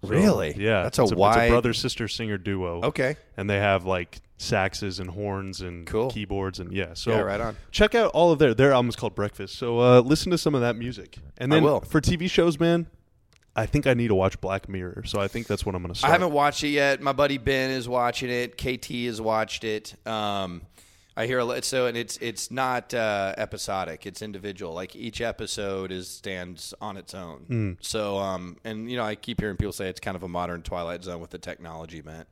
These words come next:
Speaker 1: Mm.
Speaker 2: Did you, are you a Blade Runner guy?
Speaker 1: I am not.
Speaker 2: Okay, have
Speaker 1: Don't
Speaker 2: you
Speaker 1: know
Speaker 2: ever
Speaker 1: a first
Speaker 2: seen
Speaker 1: thing
Speaker 2: it?
Speaker 1: about it. Nope.
Speaker 2: Oh, man.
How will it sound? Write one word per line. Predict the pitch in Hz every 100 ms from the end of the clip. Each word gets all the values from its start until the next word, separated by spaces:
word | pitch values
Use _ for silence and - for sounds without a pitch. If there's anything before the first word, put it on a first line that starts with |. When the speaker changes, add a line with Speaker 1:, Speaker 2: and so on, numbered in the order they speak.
| _
Speaker 1:
Mm. | 117 98 90
Speaker 2:
Did | 143 135
you, | 175 156
are | 156
you | 180
a |
Blade | 131 127 143
Runner | 151 156
guy? | 165 160 170 - -
Speaker 1:
I | 110 104 98 95
am | 95
not. | 90 80 - _ -
Speaker 2:
Okay, | - -
have | 107
Speaker 1:
Don't | 107
Speaker 2:
you | 107
Speaker 1:
know |
Speaker 2:
ever | 95
Speaker 1:
a | 95
first | 113 117
Speaker 2:
seen |
Speaker 1:
thing | 107
Speaker 2:
it? | 95
Speaker 1:
about | 90 87
it. | - -
Nope. | 101 - _ -
Speaker 2:
Oh, | 143 127
man. | 120 107 90 90